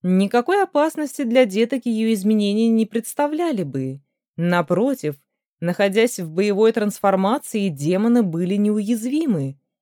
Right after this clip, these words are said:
А что уж говорить о них, высших. Но решивший перестраховаться, осчастливленный неожиданно свалившимся отцовством и скорым становлением дедушкой, Римонд бдел над дочерью все девять месяцев,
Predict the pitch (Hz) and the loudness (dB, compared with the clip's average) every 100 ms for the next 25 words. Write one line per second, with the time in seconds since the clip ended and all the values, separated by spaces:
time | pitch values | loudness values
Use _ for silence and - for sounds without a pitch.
0 | _ - 180 - 165 165 147 165 170 170 | _ -4 -4 -2 -2 -2 -2 0 2 2
1 | - 170 175 254 269 - - 147 262 302 | 2 2 4 2 2 -2 -16 -4 -2 -2
2 | - - 143 _ _ _ _ _ - 220 | -6 -10 -12 _ _ _ _ _ -2 4
3 | 240 262 339 381 370 311 302 - 311 302 | 4 4 2 0 -2 -2 -2 -4 -2 -2
4 | 294 - 285 294 233 214 226 262 - 208 | -2 -4 -2 0 2 2 2 -2 -2 -4
5 | - 233 - 185 214 247 233 196 190 185 | -4 -6 -4 -4 -2 0 0 0 0 0
6 | 180 202 202 196 - 190 190 220 - 190 | 0 0 0 -2 0 0 0 -2 -2 -4
7 | - 175 175 - 247 285 - 151 151 - | 0 0 0 0 0 0 -6 -6 -6 -6
8 | 208 - 247 254 226 220 208 196 196 208 | -6 -2 2 4 4 0 0 2 2 2
9 | 196 185 180 156 262 311 254 - 151 143 | 2 2 0 -2 -2 -2 -4 -6 -4 -4
10 | 143 _ _ _ _ 170 175 269 370 370 | -6 _ _ _ _ 0 2 2 0 -2
11 | 311 247 208 240 240 269 285 226 202 208 | -2 -4 0 2 4 4 2 0 0 0
12 | 247 233 240 - - 202 233 214 240 247 | 0 -2 -2 -4 -8 -2 0 0 -2 -2
13 | 254 269 294 247 156 - | -2 -2 -2 -4 -6 -8